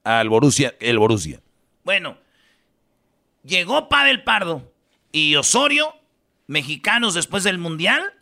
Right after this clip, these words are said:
Speaker 2: llegan al Stuttgart. Haz de cuenta como si llegan a México, güey,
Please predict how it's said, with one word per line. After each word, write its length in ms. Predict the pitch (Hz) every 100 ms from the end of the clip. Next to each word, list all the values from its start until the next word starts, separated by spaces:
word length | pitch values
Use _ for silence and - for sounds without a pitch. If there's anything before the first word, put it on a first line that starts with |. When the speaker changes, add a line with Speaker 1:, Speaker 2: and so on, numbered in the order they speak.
| _ _ _ _
Speaker 2:
llegan 260 | 135 190 208
al 140 | 165 143
Stuttgart. 520 | - 254 262 262 - _ _ _ -
Haz 100 | 233
de 100 | 254
cuenta 260 | 285 277
como 160 | 202 214
si 100 | 175
llegan 240 | 196 247 233
a 60 |
México, 400 | 208 233 240 - 226
güey, 400 | 233 240 226